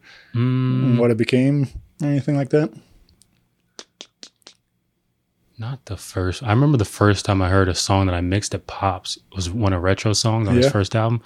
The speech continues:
Speaker 1: That was pretty cool.
Speaker 2: Yeah.
Speaker 1: So it was just banging, like, so loud, everybody kinda knew it at that point. But, uh, with beats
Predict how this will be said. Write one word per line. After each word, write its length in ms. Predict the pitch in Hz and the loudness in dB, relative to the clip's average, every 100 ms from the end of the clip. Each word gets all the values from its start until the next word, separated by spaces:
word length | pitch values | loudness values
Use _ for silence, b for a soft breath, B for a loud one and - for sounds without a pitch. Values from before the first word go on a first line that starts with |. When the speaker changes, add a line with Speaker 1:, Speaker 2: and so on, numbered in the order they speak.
| B B - | B B -4
Speaker 1:
That 60 | |
was 100 | 107 | -4
pretty 200 | - 90 | -2 -6
cool. 320 | 87 95 92 - | -4 -4 -6 -6
Speaker 2:
Yeah. 180 | 135 123 | 0 2
Speaker 1:
So 80 | 151 | 4
it 20 | |
was 80 | 101 | 2
just 180 | 92 80 | 0 0
banging, 280 | 98 92 92 | 2 2 2
like, 140 | 92 | -2
so 220 | - 104 | 0 0
loud, 280 | 92 87 90 92 | 0 0 0 -2
everybody 280 | 87 90 90 | -2 -4 -4
kinda 220 | 98 87 | -4 -4
knew 220 | 90 95 | -2 -2
it 60 | 98 | 0
at 60 | |
that 200 | 98 98 | -2 -2
point. 240 | 110 107 107 B B B B _ | 0 0 -4 B B B B _
But, 180 | 104 101 | 4 6
uh, 160 | 98 | 6
with 260 | 95 90 85 | 4 0 0
beats 720 | 113 110 101 - - - - | 2 4 2 -2 -8 -10 -12